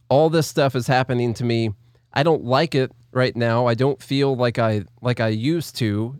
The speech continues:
It must mean that I should be the way that I was beforehand, and this change is not particularly fun to go through at the moment, whether it's a girl going through all that or a boy.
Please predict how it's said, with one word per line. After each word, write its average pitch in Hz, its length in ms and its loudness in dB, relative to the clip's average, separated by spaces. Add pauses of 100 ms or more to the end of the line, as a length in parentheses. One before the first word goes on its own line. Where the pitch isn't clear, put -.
It 127 120 0
must 151 300 0
mean 123 240 0
that 117 120 -2
I 120 140 0
should 113 220 -6
be 123 160 -2
the 113 100 -4
way 113 200 -2
that 110 140 -2
I 104 100 -2
was 110 500 -2 (320)
beforehand, 113 920 0 (100)
and 113 140 0
this 120 140 -2
change 123 400 -2
is 107 120 -4
not 117 200 0
particularly 107 600 -4
fun 101 440 -2 (460)
to 120 80 -2
go 156 240 4
through 95 340 -6 (320)
at 120 140 -2
the 123 80 -2
moment, 104 440 0
whether 110 260 0
it's 101 160 -6
a 101 220 -2 (220)
girl 123 460 0 (180)
going 117 260 0
through 113 140 -2
all 110 120 2
that 110 220 0
or 131 180 -2
a 123 40 -4
boy. 101 320 -4